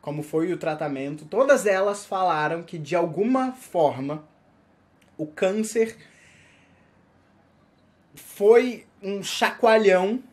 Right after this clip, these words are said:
da vida, dizendo assim, "Acorda porque você não tá vivendo de verdade." A gente não precisa desse chacoalhão dessa forma.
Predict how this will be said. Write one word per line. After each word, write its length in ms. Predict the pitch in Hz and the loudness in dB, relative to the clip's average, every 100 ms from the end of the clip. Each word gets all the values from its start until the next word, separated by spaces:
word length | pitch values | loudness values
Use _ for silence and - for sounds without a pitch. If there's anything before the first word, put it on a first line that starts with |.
| _ _ | _ _
da 200 | 156 180 | -4 -4
vida, 440 | 151 156 180 185 | -4 -8 -2 0
dizendo 360 | 180 180 190 190 | 0 -2 -6 -6
assim, 340 | 202 - 180 | -8 -8 -8
"Acorda 540 | 160 - 185 175 180 202 | -10 -4 0 0 0 -6
porque 240 | 202 185 | -8 -14
você 180 | 180 - | -12 -12
não 140 | 196 | -12
tá 180 | 196 165 | -8 -6
vivendo 380 | 175 165 160 165 | -6 -8 -10 -10
de 100 | 151 | -12
verdade." 640 | 147 170 151 123 120 113 - _ _ _ _ _ _ _ _ _ _ _ _ _ _ _ _ _ _ - _ _ _ _ _ _ | -12 -10 -6 -6 -6 -12 -20 _ _ _ _ _ _ _ _ _ _ _ _ _ _ _ _ _ _ -20 _ _ _ _ _ _
A 80 | 165 | -4
gente 240 | 214 226 | 0 0
não 100 | 247 | -2
precisa 640 | 233 240 - 226 269 226 | -4 -6 -6 -4 -2 -2
desse 340 | 190 170 170 175 | -2 -4 -6 -10
chacoalhão 920 | - - 165 - 175 156 135 120 110 - _ _ _ _ _ _ _ _ _ _ _ _ _ _ _ | -10 -6 -6 -2 -2 0 -4 -6 -10 -18 _ _ _ _ _ _ _ _ _ _ _ _ _ _ _
dessa 440 | - 120 165 175 190 | -12 -4 -4 -2 -8
forma. 580 | - 156 131 113 110 | -6 -4 -4 -4 -14